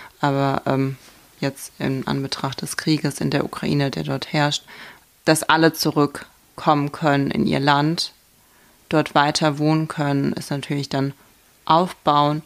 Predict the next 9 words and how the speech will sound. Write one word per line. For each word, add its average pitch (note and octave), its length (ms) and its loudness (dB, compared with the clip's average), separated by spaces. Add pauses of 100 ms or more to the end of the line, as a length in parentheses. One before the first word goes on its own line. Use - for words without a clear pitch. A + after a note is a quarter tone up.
(480)
und, C#3+ 640 0
ähm, C#3 500 -2 (280)
dass C#3+ 200 -6
eben C#3 380 -2
diese C#3+ 260 -2
Sicherheit C#3+ 680 0
wieder - 160 -4
herrscht D3 600 0
und C3+ 280 -6